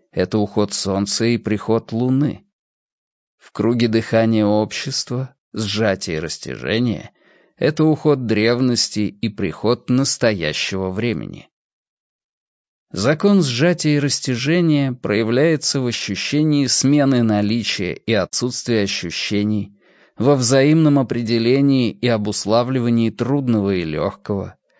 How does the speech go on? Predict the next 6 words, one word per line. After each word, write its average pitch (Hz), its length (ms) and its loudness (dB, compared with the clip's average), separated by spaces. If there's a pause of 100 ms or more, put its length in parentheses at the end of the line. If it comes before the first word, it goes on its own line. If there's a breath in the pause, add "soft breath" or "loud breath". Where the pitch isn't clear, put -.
(240 soft breath)
в 78 100 -4
ощущениях 143 840 0
равновесия 117 960 0 (100)
при 127 160 0
взаимодействии 110 1000 -2
высокого 92 840 -6